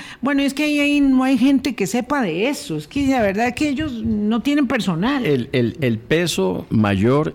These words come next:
Speaker 2: es el de la municipalidad. Repito, cuando antes de la pausa estaba diciendo, la municipalidad es la que otorga el permiso de construcción.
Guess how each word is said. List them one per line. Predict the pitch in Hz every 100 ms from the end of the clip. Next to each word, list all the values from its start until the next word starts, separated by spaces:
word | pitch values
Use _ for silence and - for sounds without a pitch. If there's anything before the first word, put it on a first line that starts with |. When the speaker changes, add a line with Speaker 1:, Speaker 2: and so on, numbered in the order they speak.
| -
Speaker 2:
es | 113 107
el | 127
de | 120
la | 110 98
municipalidad. | 90 85 80 80 - 76 80 85 82
Repito, | - 92 85 123 117 - - - -
cuando | - 58 58 65
antes | 73 - 85
de |
la | 87 82
pausa | - 107 107
estaba | 123 - 101 113
diciendo, | 98 87 110 107 87 78 - -
la | 135 185
municipalidad | 196 185 156 120 107 - 95 95 104 131
es |
la | 151 139
que | 101
otorga | 92 - 151 175 180
el | 170
permiso | 156 107 95 107 139 139 156
de | 143
construcción. | 127 95 87 92 82 - 85 78